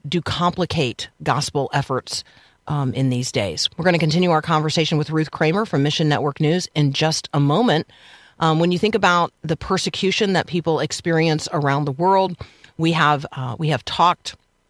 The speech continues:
about the way China uses facial recognition technology, um, to identify Christians and then the relationships that they have with others, and then to use that information, um,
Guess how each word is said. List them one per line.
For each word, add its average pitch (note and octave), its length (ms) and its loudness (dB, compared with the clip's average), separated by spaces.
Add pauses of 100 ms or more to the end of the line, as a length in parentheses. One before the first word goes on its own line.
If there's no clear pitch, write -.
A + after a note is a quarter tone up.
(540)
about D#3+ 320 4
the D#3+ 80 0
way D#3 240 2
China E3 400 0
uses D#3 420 -2
facial D#3 320 0
recognition D3+ 640 -2
technology, D3+ 880 0 (520)
um, C#3 380 2
to D#3+ 400 0
identify D#3 680 2
Christians A3 580 0
and D#3+ 160 0
then D3+ 80 0
the C#3+ 80 0
relationships D3+ 560 -2
that D3+ 120 -6
they C#3+ 100 0
have C#3+ 180 0
with C#3 200 -8
others, G3 400 2
and C#3+ 180 0
then C#3 180 0
to C#3+ 300 -2 (280)
use F#3 380 0
that F3+ 220 4
information, E3 800 0 (400)
um, C3+ 400 0